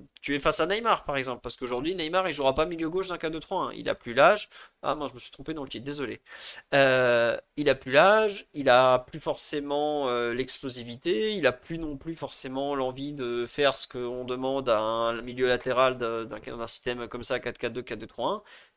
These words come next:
et c'est normal. Mais à la place de Xavi Simons et du P S G, il y a un problème aujourd'hui de, de nombre. Il y a déjà beaucoup de joueurs en attaque. Le P S G, à cet instant, en attaque, c'est Mbappé, Neymar, Asensio,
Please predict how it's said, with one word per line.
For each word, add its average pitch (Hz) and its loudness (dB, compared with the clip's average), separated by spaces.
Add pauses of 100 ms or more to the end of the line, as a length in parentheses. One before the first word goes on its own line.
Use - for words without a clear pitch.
et 117 -12
c'est - -2
normal. 180 -2 (500)
Mais 165 -4 (840)
à 131 0
la 131 0
place 160 -2
de 165 -10
Xavi 127 -4
Simons 156 -2 (380)
et 131 -6
du 123 -12
P 120 -2
S 123 -4
G, - -8 (380)
il 139 -10
y 139 -4
a 139 4
un 139 4
problème 175 4
aujourd'hui 156 -4
de, 123 -6
de 135 -4
nombre. 202 -6
Il 117 -6
y - -2
a 117 0
déjà 151 -2
beaucoup 170 -8
de 202 -8
joueurs 233 -4
en 190 -4
attaque. - -4 (480)
Le 117 -8
P 123 -2
S 123 -4
G, 226 -6
à 135 -6
cet - -2
instant, 214 -2
en 170 -4
attaque, 170 -2
c'est - -2 (280)
Mbappé, 185 -4 (160)
Neymar, 156 -8 (160)
Asensio, 165 -4